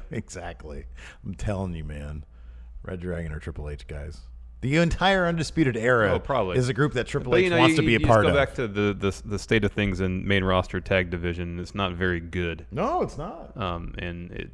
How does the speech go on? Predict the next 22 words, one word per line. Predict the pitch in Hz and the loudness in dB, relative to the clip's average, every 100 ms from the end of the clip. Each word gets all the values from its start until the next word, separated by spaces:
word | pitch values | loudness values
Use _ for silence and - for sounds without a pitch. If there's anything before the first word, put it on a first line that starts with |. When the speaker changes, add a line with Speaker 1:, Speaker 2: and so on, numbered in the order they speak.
| - | -8
Speaker 2:
there's | 92 87 | -6 -2
not | 98 | -2
a | |
whole | 90 95 | 0 2
lot | 92 | 0
of | 98 | -2
emphasis, | 92 - - - | -6 -8 -10 -8
especially | - 101 101 | -6 -4 -4
on | 87 | -4
Raw, | 87 90 | 0 0
being | 85 87 87 | 0 -4 -4
put | 101 | -4
on | 90 92 85 | -4 -6 -4
tag | - 87 87 | -2 -2 -4
team | 95 87 | -6 -4
wrestling | 87 - 90 | -2 -2 -4
in | 90 | -4
any | 92 | -4
sort | 87 95 | -4 -6
of | 85 | -6
serious | - - 92 92 85 - | -8 -8 -6 -4 -4 -6
manner. | 87 90 92 | -6 -4 -4